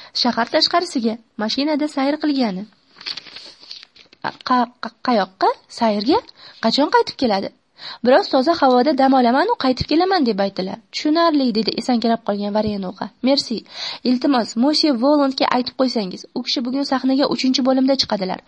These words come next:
"Aytaman, bo'lmasam-chi, albatta. Shoshilinch tarzda". "Shak shubhasiz aytaman", go'shakdan uzuq yuluq javob keldi. "Xo'p, omon bo'ling", dedi ajablangan Varenuxa.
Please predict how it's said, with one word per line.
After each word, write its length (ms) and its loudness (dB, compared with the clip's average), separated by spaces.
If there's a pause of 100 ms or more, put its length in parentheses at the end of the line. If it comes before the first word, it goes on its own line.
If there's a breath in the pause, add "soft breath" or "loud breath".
(280 loud breath)
"Aytaman, 480 0 (300 loud breath)
bo'lmasam-chi, 680 0
albatta. 580 -2 (1500 loud breath)
Shoshilinch 520 0
tarzda". 400 -2 (480)
"Shak 220 0
shubhasiz 440 -2
aytaman", 380 2
go'shakdan 500 0
uzuq 260 -2
yuluq 280 2
javob 340 -2
keldi. 340 -6
"Xo'p, 360 0
omon 300 2
bo'ling", 280 0
dedi 200 0
ajablangan 640 0
Varenuxa. 600 -2